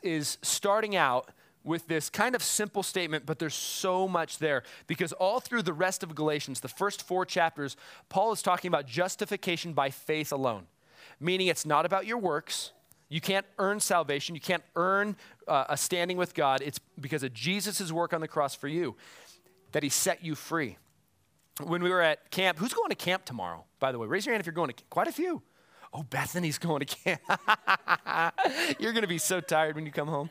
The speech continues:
Um, well, your, your speaker this week will do it different, but one of the things that I, I did when I was at camp last week is, uh, I gave an illustration that everybody is drowning in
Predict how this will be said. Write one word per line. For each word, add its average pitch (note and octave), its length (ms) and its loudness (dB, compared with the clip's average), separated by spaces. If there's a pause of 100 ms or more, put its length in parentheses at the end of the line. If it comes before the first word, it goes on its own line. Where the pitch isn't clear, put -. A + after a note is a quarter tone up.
(280)
Um, F3 320 4 (1600)
well, G#3 240 6 (220)
your, A3+ 180 2
your G#3+ 160 2
speaker C4+ 340 2
this A#3 180 2
week G#3 200 0
will F#3 80 2
do F#3+ 140 0
it E3 100 -4
different, D#3+ 340 -2
but D3 180 0
one G#3+ 200 4
of C4 40 4
the A#3 60 4
things G3 280 -2
that F3+ 100 4
I, F#3 240 6
I E3 120 4
did E3 160 -2
when D3+ 120 4
I D3 80 6
was C#3+ 120 0
at C3 120 -4
camp C#3+ 240 0
last G3 320 4
week C#3 220 -2 (520)
is, E3 160 2
uh, D#3 200 4 (300)
I E3 120 6
gave G3+ 180 2
an G#3+ 80 -2
illustration G3 640 2
that D#3+ 240 4
everybody F#3 400 2
is D3 140 -4
drowning C#3+ 500 2
in A#2 240 -4